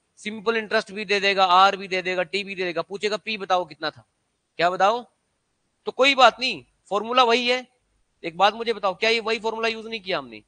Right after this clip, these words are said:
P into R into T divide by hundred? अगर सिंपल इंटरेस्ट पूछा होता, तो आपको क्या पता होता पहले से, P का पता होता, R का पता होता, टी का पता है हंड्रेड, तो सिंपल इंटरेस्ट निकल जाता।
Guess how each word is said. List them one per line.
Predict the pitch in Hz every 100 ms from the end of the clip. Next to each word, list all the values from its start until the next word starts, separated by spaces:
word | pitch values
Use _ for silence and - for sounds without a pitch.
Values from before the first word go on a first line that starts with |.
| _ _ _ _ -
P | 185 202 202
into | 196 208 - 160
R | 175 196
into | 190 185 - 190 175 -
T | 175 180 170
divide | 165 160 160
by | 160 160
hundred? | 139 110 - _ _ _ _ _ _ _ _ _ _ _ -
अगर | 175 226
सिंपल | 233 214 247
इंटरेस्ट | 254 247 247 -
पूछा | 196 196 240
होता, | 202 180 151 156
तो | 202
आपको | 196 214
क्या | 214 233
पता | 220 196
होता | 175
पहले | 156 156 139
से, | 131
P | - 113
का | 208
पता | 202 214
होता, | 220 226 269 262 _ _ _ _ _ _ _ _ _ -
R | 151 202
का | 226
पता | 220 220 226
होता, | 233
टी | 226 208
का | 214
पता | 214 220 220
है |
हंड्रेड, | 202 208
तो | 196
सिंपल | 190 190 214
इंटरेस्ट | 226 -
निकल | 208 226
जाता। | 226 220 233